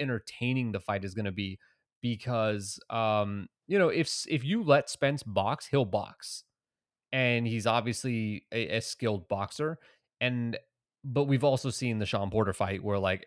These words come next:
Errol is totally down to just bang. I, I don't know that he's got that desire to bang anymore, given the accident, but maybe he does. I don't know.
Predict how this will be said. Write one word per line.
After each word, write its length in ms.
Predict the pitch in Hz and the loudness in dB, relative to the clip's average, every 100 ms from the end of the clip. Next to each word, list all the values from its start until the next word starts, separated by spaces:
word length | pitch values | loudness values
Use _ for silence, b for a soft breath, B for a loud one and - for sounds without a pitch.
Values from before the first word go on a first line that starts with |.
| _ | _
Errol 340 | 123 107 101 98 | 0 2 0 -2
is 200 | 90 92 | -6 -10
totally 500 | - - 113 107 98 | -14 -4 -2 0 -2
down 440 | 92 95 92 101 107 | -2 -2 -2 -2 -4
to 300 | 107 92 - - _ _ - | -4 -4 -4 -12 _ _ -14
just 260 | 113 107 - - | -8 -8 -6 -4
bang. 380 | 95 107 156 165 _ _ _ _ _ _ _ - | -2 -2 -4 -8 _ _ _ _ _ _ _ -8
I, 140 | 110 | -4
I 140 | 113 147 | 0 2
don't 260 | 175 156 - _ | 2 -2 -8 _
know 540 | 131 123 123 123 131 | -2 2 4 4 4
that 200 | 123 98 | 2 -2
he's 520 | - 127 120 110 - - 127 127 | -4 -4 -4 -4 -8 -14 -14 -4
got 320 | 117 - 113 | -4 -4 -2
that 380 | 117 107 104 - _ _ _ _ _ 123 | 0 2 0 -4 _ _ _ _ _ -8
desire 480 | 117 101 101 104 104 | -6 -2 0 0 0
to 80 | |
bang 400 | 90 101 101 113 | -2 -4 -2 0
anymore, 420 | 127 135 139 143 127 | 0 -2 -2 -2 -2
given 440 | 110 110 110 107 | -2 -2 -2 -6
the 180 | 107 107 | -4 -2
accident, 360 | 101 101 123 101 | -2 -2 -4 -4
but 100 | 98 | -2
maybe 200 | 107 107 | -2 -2
he 100 | 107 | -2
does. 200 | 107 104 | 0 0
I 80 | 101 | 0
don't 140 | 104 | 0
know. 300 | 98 107 131 | 2 2 0